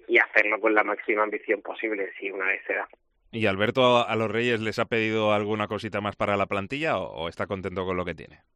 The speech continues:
Speaker 1: Bueno, yo creo que con los resultados que estamos teniendo no se puede estar,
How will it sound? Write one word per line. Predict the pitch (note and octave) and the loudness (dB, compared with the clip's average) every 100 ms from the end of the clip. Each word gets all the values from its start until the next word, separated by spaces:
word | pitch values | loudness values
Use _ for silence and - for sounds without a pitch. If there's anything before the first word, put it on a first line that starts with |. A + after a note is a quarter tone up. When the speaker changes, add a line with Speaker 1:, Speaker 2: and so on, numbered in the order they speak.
| _ _ _ | _ _ _
Speaker 1:
Bueno, | - A2+ | 2 2
yo | G#2+ | 2
creo | G#2+ A2 | 2 2
que | G#2+ | 2
con | A2 A#2 G#2+ A2 G#2 G2+ G2+ | 4 4 6 2 0 -2 0
los | G#2 | 2
resultados | A2 G2+ A2+ G#2+ | 0 0 0 0
que | A2 | -2
estamos | A#2 A2 - | -2 -2 -2
teniendo | G#2 G#2 G#2 G2+ | -4 -2 0 0
no | G#2+ | 0
se | G#2+ | -4
puede | F#2+ G#2 G#2 | 0 0 0
estar, | - G2+ G2 G2 G2 G2 | 0 0 0 0 -2 -4